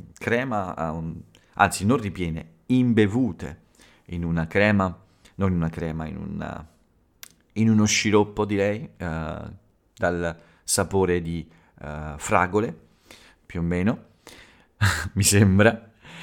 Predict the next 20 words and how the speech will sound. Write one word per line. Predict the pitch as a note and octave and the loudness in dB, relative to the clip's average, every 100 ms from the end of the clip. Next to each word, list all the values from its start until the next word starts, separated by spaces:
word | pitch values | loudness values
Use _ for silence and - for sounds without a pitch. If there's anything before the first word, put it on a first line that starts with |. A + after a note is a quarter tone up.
| - - - - - - _ | -18 -18 -20 -20 -20 -20 _
E | F#3+ | -6
poi | - B2 | -2 2
ho | G#2 | 2
comprato | G#2 G#2+ F2 F#2+ F2 E2 E2 E2 D#2+ C#2+ _ _ _ _ _ | 2 -4 -2 0 0 -2 -6 -8 -8 -12 _ _ _ _ _
delle | G2 F2+ F2 | -8 -6 -6
frappe. | - F#2+ D#2+ - F#2 F2 - _ _ _ _ _ _ _ _ _ _ _ - - | 0 0 0 -6 -8 -8 -10 _ _ _ _ _ _ _ _ _ _ _ -20 -2
Ovviamente, | G#2 F2+ F#2 E2+ E2 D#2+ E2+ D#2+ E2 - | -2 2 0 2 0 -2 -4 -4 -8 -16
eh, | - D2+ D2 | -10 -8 -6
ne | D#2+ | -4
ho | E2+ | -4
comprate | - D#2+ D#2+ D#2 D#2 D#2+ | -2 -4 0 0 0 -6
per | E2 D#2+ | -6 -2
me | E2+ - _ _ | -2 -4 _ _
e | D2+ D2+ D2 C#2 C#2 C2+ - - C2+ - | -10 -8 -8 -10 -12 -14 -16 -16 -18 -12
per | D2+ | -8
mia | D2 D#2 | -4 -2
madre | D#2+ F2 F#2 A2+ D2 | 2 2 0 -2 -4
anche, | C2 D2 - D#3+ - - - - - - _ _ _ | -6 -12 -12 -12 -14 -20 -20 -20 -20 -20 _ _ _
anche | D#2 D2+ E2 | -10 -8 -8
se | E2 D#2+ D#2+ - | -4 -4 -4 -8